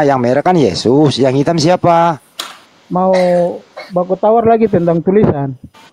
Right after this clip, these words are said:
Speaker 1: Ya kan ada warna merah, ada warna hitam.
Speaker 2: Ya sudah, tanya Google. Kenapa tanya saya?
Speaker 1: Kenapa Google? <laughs> Kenapa Google?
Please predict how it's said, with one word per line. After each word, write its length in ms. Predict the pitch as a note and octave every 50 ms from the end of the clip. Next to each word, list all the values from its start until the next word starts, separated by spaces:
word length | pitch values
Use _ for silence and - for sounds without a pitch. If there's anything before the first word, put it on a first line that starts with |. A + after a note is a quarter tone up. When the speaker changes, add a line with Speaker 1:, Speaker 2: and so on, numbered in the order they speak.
| _ _ _ _ _ _ _ _ _ _ _ _ _
Speaker 1:
Ya 140 | - D#3 E3+
kan 220 | E3 G3 - A#3 B3
ada 100 | A3+ A#3
warna 260 | A3+ A3+ G#3+ A3 A3+
merah, 280 | A3+ A#3 A#3+ A3+ A#3
ada 120 | A#3 A#3 A#3
warna 220 | A#3 A#3 A3+ A#3+
hitam. 800 | B3 B3+ C#4 - - A#3 G#3 F#3+ F#3 F#3 F#3 F3 F3+ F3+ D#3+ B2 - _
Speaker 2:
Ya 200 | - G#3 G3+ G#3+
sudah, 280 | - F4 G#4 B4 A#4 A4
tanya 260 | - - A3+ A3 A3
Google. 580 | G3+ G3 B3+ E4 G4+ F4+ G#3 F#3+ F#3+ F#3 F3+ F#3
Kenapa 300 | - - - F#3 F3+ F3+ F#3
tanya 200 | F#3+ F#3 F#3 F#3
saya? 260 | - - F#4 A4 G#4
Speaker 1:
Kenapa 280 | C#4+ A3+ B3 A#3+ G#3+ B3+
Google? 240 | A#3+ C4 D4+ - - - D#4+ E4 C5+ C5 - F4 E4+ - F#4 - - - F#4+ G#4+ G#4+ - G#4
<laughs> 1000 | - B4 A#4 - - A4+ G4+ A#3 - - _ _ _ _ - - - - - - -
Kenapa 280 | A3+ G#3+ G#3 F3 G3 G3+
Google? 460 | G3+ C#4 C#4+ A#3 A#3+ B3+ B3 A#3+